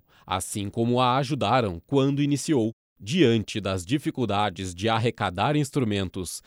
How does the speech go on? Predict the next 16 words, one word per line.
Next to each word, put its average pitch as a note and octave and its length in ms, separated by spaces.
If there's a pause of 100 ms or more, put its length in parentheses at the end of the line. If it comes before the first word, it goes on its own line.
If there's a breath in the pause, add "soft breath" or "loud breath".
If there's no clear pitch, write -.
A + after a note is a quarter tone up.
(180 loud breath)
e G#2+ 120
de G#2 120
levar A#2+ 460
os G2+ 140
alunos G2 360
até G#2 240
os G#2 120
locais G#2 420
de A2 120
ensaios G#2+ 680
e G2 160
apresentações, G2 960 (320 soft breath)
o A2 140
Orchestrarium A2+ 840 (220 soft breath)
encontra B2 560
apoio B2 480